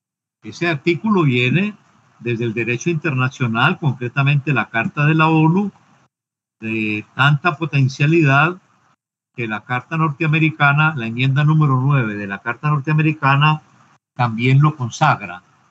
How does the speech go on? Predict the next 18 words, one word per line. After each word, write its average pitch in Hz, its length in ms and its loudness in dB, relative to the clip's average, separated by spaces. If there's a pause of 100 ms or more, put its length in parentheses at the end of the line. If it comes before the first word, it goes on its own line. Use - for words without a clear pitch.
(440)
No 131 180 -2
pueden 160 320 0
desconocerse 139 800 -4
los 135 160 -2
derechos 135 480 -4
inherentes 127 540 -2
al 113 140 -8
ser 135 120 -2
humano 180 520 2 (500)
so - 220 0
pretexto 135 560 -2
de 147 160 2
que 123 100 -4
no 117 100 -4
estén 139 320 0
expresamente 131 680 0
en 127 100 0
leyes. 107 380 0